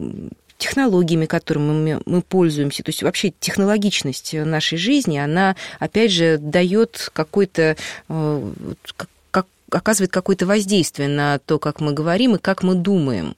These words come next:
И то, как мы говорим и как мы думаем, это тоже взаимосвязанные вещи. А, и, э, постоянная спешка, вот этот эффект,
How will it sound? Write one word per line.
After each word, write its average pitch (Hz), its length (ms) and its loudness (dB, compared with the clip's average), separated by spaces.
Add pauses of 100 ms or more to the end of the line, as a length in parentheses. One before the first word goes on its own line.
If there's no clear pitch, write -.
(480)
И - 60 -6
то, 175 120 -2
как 190 160 0
мы 190 80 4
говорим 226 320 2
и - 20 -2
как - 160 -4
мы 185 80 2
думаем, 208 320 2
это 156 140 -4
тоже 247 180 -2
взаимосвязанные 151 880 -2
вещи. - 400 -6 (500)
А, 160 340 2 (160)
и, 214 640 4
э, 180 240 2
постоянная 254 560 2
спешка, - 840 -2 (180)
вот - 80 -2
этот 196 200 -2
эффект, 262 380 0